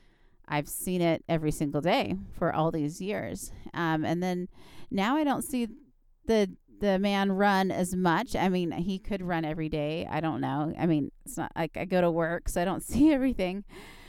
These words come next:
But I do see him running, um, by himself sometimes, uh, through the week. Um, but I don't see it as often as I do. And, you know, he's probably getting older, and who knows where his kid is now.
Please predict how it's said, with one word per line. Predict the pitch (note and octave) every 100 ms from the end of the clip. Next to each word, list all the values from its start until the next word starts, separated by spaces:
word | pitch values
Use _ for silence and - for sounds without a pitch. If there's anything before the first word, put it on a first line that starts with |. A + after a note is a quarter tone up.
| - -
But | G#3+
I | G#3 G3+
do | G#3+ A3+
see | A3+ A3 A#3
him | A#3+ G#3+
running, | G3 F#3 F3+ F3+ -
um, | F3 E3 E3+
by | F3
himself | G#3 F3+ - F#3 F3 F3 - - - - - -
sometimes, | - F3+ F3+ - C#3 C#3+ F3 - -
uh, | D3 C#3+
through | C#3+ E3
the | D#3+
week. | D#3+ D3 - - - - - - - -
Um, | D#3+ D3 D3
but | E3+ F3 - -
I | F3+
don't | C#3
see | - E3+
it | D#3
as | -
often | D3+ D#3 - D#3
as | D3+ D#3
I | D3+
do. | E3+ D3+ C#3+ C#3
And, | D3 D3+ - _
you | F3 D#3+
know, | C3+
he's | D#3+ D#3+ -
probably | - D#3 D3+ E3+ D#3+ C#3+
getting | - E3 D#3+ -
older, | D3 D3+ E3+
and | E3+ E3
who | E3+ G3
knows | G3+ G#3 E3+
where | D#3+
his | D#3 -
kid | - E3
is | D#3 D#3+
now. | F3 E3 E3